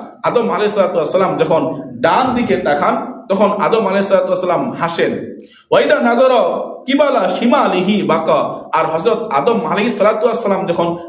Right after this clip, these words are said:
বাম দিকে তাকান, তখন তিনি কান্না করেন, কারণ ডান দিকে তাকালে তিনি দেখেন তার সন্তানরা জান্নাতি, আর যখন তিনি বাম দিকে তাকান, তখন তিনি দেখেন তার যে সন্তানগুলা বাম দিকে আছে, তারা জাহান্নামে যাবে। সেজন্য হযরত আদম আলাইহিস সালাতু ওয়াস সালাম কান্না করতেছিল।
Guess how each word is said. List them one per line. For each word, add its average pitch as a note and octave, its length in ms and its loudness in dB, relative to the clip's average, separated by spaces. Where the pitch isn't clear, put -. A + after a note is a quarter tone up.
বাম B3 320 0
দিকে G#3+ 180 -2
তাকান, G3 600 0
তখন A#3 260 2
তিনি G3 280 -2
কান্না G3+ 260 -2
করেন, C3+ 460 -2
কারণ G#3+ 260 2
ডান G3 240 0
দিকে A#3+ 180 -2
তাকালে G3+ 400 2
তিনি G#3 220 -2
দেখেন G3+ 460 0
তার D3 140 0
সন্তানরা F#3 840 0
জান্নাতি, F#3 840 -2
আর F3+ 240 0
যখন G3 200 0
তিনি F#3 160 -4
বাম D#3 340 -2
দিকে G3 200 -2
তাকান, D3 640 -2
তখন G3 220 2
তিনি F3+ 200 -4
দেখেন E3 560 -2
তার C#3 200 2
যে C#3+ 100 -2
সন্তানগুলা F#3 600 2
বাম F3+ 260 0
দিকে F#3 200 -4
আছে, - 480 -4
তারা F3 120 4
জাহান্নামে G3+ 520 0
যাবে। C3 580 -2
সেজন্য G3 380 0
হযরত D#3+ 460 -2
আদম D3 240 0
আলাইহিস E3+ 260 -4
সালাতু D#3+ 200 0
ওয়াস C#3+ 160 -2
সালাম G3+ 500 0
কান্না G3 260 0
করতেছিল। A#2+ 480 -6